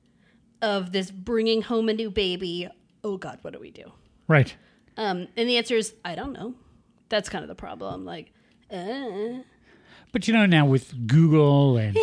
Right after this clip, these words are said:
Speaker 2: FaceTime, you
Speaker 1: right.
Speaker 2: have access to, I mean, they're,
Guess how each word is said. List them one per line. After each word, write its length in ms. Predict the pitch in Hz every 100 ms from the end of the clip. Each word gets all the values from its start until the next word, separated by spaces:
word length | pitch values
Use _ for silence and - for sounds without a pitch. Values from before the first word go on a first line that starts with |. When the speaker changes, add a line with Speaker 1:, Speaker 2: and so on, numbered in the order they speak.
| 415
Speaker 2:
FaceTime, 720 | 233 202 - 196 170 165 156
you 60 | 160
Speaker 1:
right. 80 | 196
Speaker 2:
have 120 | 180
access 480 | 165 175 - 170 -
to, 180 | 143 123 - - 202
I 40 |
mean, 580 | 165 156 156 151 202 226
they're, 260 | 165 165